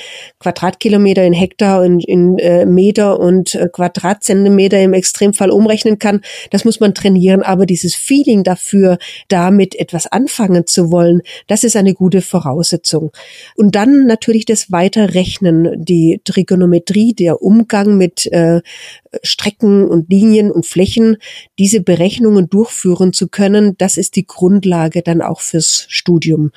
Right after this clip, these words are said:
Grundstücksgrößen berechnen zu können, Straßenneigungen ausrechnen zu können, Steigungen ausrechnen zu können und, äh, diese natürlich immer ins Verhältnis zur Nutzung setzen zu können. Zu wissen, wie aus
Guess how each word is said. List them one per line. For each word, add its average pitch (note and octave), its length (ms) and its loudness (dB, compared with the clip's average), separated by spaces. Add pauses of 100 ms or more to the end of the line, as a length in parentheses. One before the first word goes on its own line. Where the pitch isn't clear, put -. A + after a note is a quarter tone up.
(260)
Grundstücksgrößen F#3 960 -2
berechnen E3 460 -4
zu E3+ 160 -4
können, D#3+ 420 0 (500)
Straßenneigungen F3+ 1900 0
ausrechnen F3+ 640 0
zu F3+ 200 -2
können, F3+ 420 2 (220)
Steigungen F#3+ 640 0
ausrechnen F3+ 640 0
zu F3+ 160 -2
können F3+ 400 0 (240)
und, F#3+ 480 0
äh, F3 100 2
diese F#3+ 340 0
natürlich F3+ 460 0
immer F#3 140 2
ins F3+ 180 0
Verhältnis E3+ 640 -2
zur F#3 140 0
Nutzung E3 420 -2 (480)
setzen F3 380 -2
zu F3+ 140 -4
können. E3 320 -4
Zu F#3+ 120 2
wissen, A#3 420 0
wie - 100 -8
aus F#3+ 360 -4